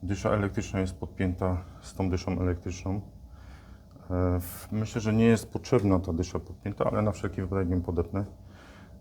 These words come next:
Zasilanie główne z pompki, e, idzie do tego gaźnika, e, bo jest dla mnie, e, ważniejszy.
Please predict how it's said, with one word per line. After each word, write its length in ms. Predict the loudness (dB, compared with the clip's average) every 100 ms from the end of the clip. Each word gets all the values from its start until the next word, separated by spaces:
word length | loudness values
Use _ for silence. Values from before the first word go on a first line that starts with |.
| 0
Zasilanie 580 | 2 2 2 4 4 4
główne 480 | 4 2 4 4 2 -2
z 120 | -8
pompki, 600 | 0 0 0 -2 -2 -2 -4 -16 -18 -20 -20 -20 -20 -20 -20 -20 -20 -18 -6
e, 200 | -2 0
idzie 260 | 0 0 0
do 140 | 2
tego 280 | 2 4 6
gaźnika, 580 | 6 4 4 4 2 2 -2 -12 -16 -18 -20 -20 -18 -10 -10 -10 -16 -18 -18 -10 -2
e, 300 | 2 2 0 -2
bo 160 | 0
jest 340 | 0 0 -4 0
dla 140 | 2
mnie, 300 | 4 4 2 0 0 2 4
e, 40 | 4
ważniejszy. 640 | 2 2 0 0 0 0